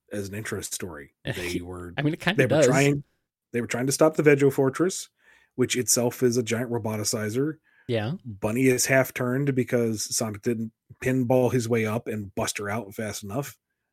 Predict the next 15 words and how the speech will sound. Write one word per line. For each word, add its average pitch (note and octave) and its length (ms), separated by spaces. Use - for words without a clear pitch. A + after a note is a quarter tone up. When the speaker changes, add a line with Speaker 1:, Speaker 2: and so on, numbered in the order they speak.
Speaker 1:
And G#2+ 560
the A#2 60
next G#2+ 200
time A#2+ 180
they A#2 100
show B2 260
up, C3+ 180
it's C3+ 220
to C#3 100
stop C#3 300
another D#3+ 320
Eggman D#3+ 240
base. F#2+ 400
You G2 100
know, A2+ 140